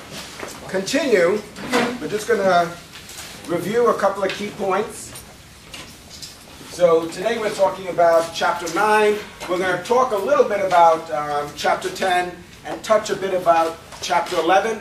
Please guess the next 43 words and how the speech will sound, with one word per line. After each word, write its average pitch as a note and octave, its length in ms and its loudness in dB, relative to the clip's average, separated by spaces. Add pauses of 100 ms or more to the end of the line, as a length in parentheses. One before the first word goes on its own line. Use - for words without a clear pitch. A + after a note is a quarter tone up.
(100)
but - 260 2
don't G#3 160 0
worry, F#3+ 160 2
next F#3 280 -4
time E3 260 -4
we're D3+ 80 -4
gonna D3 280 -2 (560)
get D#3 160 0
into, D#3 460 -6
um, C3 400 -4 (680)
chapter D3+ 360 0
ten D3+ 280 -6
in C#3 120 -6
more C3+ 160 -6
detail D#3 560 2
and C3 120 -6
also B2+ 220 -8
chapter C3 340 -8
eleven, D#3+ 380 0
but D3 100 0
I C#3 80 4
just D#3+ 160 -6
want D#3 200 -4
you C#3+ 80 -10
to C#3 280 0 (300)
see - 380 -2
the, C#3 260 0
the C#3+ 80 -2
big E3 320 -4
picture C3 480 -6
of B2+ 160 -6
where D3 140 -2
we're C#3 120 0
going C#3+ 400 -2
and C3 100 -8
how C#3 560 0 (240)
segmentation F3 1300 0 (640)
is D3+ 200 -8
so E3+ 220 0
significant, D#3+ 800 -2
segmentation D#3 760 0
and B2+ 120 -10
positioning, F3 840 -2